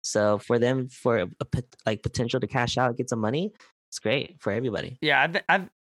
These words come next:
Speaker 2: do. What do you think about, like, if they end up doing tournaments where they still have, like, the community tournaments, the Twitch rival tournaments, and then they also have, you know, these, like, pro scene tournaments? Because I,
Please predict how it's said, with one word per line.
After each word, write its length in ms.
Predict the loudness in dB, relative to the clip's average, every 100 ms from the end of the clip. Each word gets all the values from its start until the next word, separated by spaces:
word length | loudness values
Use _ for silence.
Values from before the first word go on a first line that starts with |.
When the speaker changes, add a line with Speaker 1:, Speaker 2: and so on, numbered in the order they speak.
| -10
Speaker 2:
do. 200 | -4 -4
What 140 | 0 0
do 80 |
you 100 | 0
think 260 | -2 -4 -2
about, 220 | 2 4
like, 180 | 4 2
if 160 | -2 0
they 160 | 0 0
end 300 | -2 0 0
up 220 | 0 -2
doing 380 | -4 -2 -4 -4
tournaments 600 | -4 -2 -2 -6 -8 -4
where 380 | 0 0 0 -6 _ _ -6
they 60 |
still 280 | -6 -2 -2
have, 220 | 2 2
like, 160 | 0 -4
the 60 |
community 480 | -8 -6 -4 -2 -2
tournaments, 500 | -4 -4 -2 -4 -6
the 80 | -10
Twitch 340 | -10 -6 -6 -4
rival 460 | 0 2 2 -2
tournaments, 600 | -4 -6 -4 -6 -8 -12 _ _ _ -4
and 100 | -2
then 100 | 2
they 140 | 2
also 380 | 4 2 2 0
have, 580 | 2 2 4 2 0 -6 _
you 100 | -4
know, 100 | -4
these, 220 | -2 -4 -4
like, 160 | -6 _
pro 340 | -6 0 0 0
scene 380 | -2 -4 -4 -4
tournaments? 400 | -6 -6 -12 -4
Because 280 | 0 0 0 _ _ _ _ 2
I, 240 | 2 2